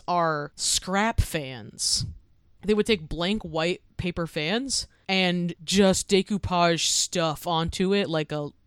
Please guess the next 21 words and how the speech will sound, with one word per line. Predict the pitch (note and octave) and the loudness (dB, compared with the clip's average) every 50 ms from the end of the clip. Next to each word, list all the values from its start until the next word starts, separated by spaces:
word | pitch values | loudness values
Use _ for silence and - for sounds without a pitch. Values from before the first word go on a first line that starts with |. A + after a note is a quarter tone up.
| _ - | _ -10
like | E3 E3 D3 - | -6 -6 -6 -6
a | B2+ A#2+ | -8 -8
scrapbook. | - - - - D#3 C#3 - _ - B2+ - - - - _ - - _ _ _ _ _ _ _ | -8 -8 -6 -6 -6 -8 -8 _ -14 -14 -14 -16 -20 -20 _ -20 -20 _ _ _ _ _ _ _
All, | - G3 G3+ A3 | 0 0 2 4
like, | G#3+ A3 G#3 G3+ - | 4 4 2 2 0
the | - | -4
combined | E3+ - - F#3+ F3+ E3+ E3 D#3+ E3 E3+ E3+ F3 D#3+ - | -4 0 0 2 2 2 2 2 2 2 0 -2 -4 -6
methods | - E3+ E3 D#3 D3+ D3 - F3+ E3 E3 D3 D#3+ | -6 -6 -4 -4 -4 -2 -2 -2 -2 -2 -2 -4
of | D3+ C#3+ | -6 -6
making | D#3 C#3+ D3+ - E3 E3 | -8 -8 -8 -8 -6 -6
this, | E3 D#3+ D3+ | -6 -6 -4
which | D#3+ D#3 D3 - | -6 -6 -4 -4
is, | D#3+ C#3+ D#3 | -4 -4 -4
like, | D3+ C#3+ - - | -6 -2 2 2
paper | - F#3+ F3 - - F3+ F#3 - | 4 4 2 2 0 -2 0 0
on | E3+ F3 F3 E3 | -2 -2 -2 2
paper | - G3+ G#3+ G3+ - G3 F#3 F3 F3 E3 - _ _ _ _ _ | 4 4 4 6 6 4 4 4 4 0 -2 _ _ _ _ _
using, | - G3+ G#3 G3 - A3 G3 F#3+ | -4 -2 0 2 2 2 2 2
like, | F3+ F3+ E3 | 0 -2 -2
wet | D#3+ D#3+ F3 F#3+ F#3+ D#3+ G3 F3 | -2 0 0 0 0 0 -2 -2
glue, | G#3 G3 F3+ F3+ F#3 F#3+ G3+ G3+ G3+ G3 | 0 2 4 4 4 4 4 4 2 0